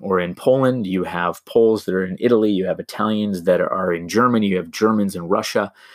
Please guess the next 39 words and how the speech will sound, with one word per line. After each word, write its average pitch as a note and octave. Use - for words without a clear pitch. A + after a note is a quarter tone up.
How A#2
do C#3+
you B2+
repatriate G2+
all F2
these F2+
people F2+
at -
the F#2
end F#2
of F2
the E2+
war? E2
Um, E2
it, F#2
you G2
have F2+
all G2+
of F#2
Europe F2
on F#2
the F2
highways, F2
I F#2+
mean, F#2
walking. G2+
Sometimes, C3+
you G#2
know, F2
eventually A#2
once F#2+
there's, F#2
the G#2
railways G2
are F#2+
rebuilt, F#2
you're F2+
gonna F#2
be F2+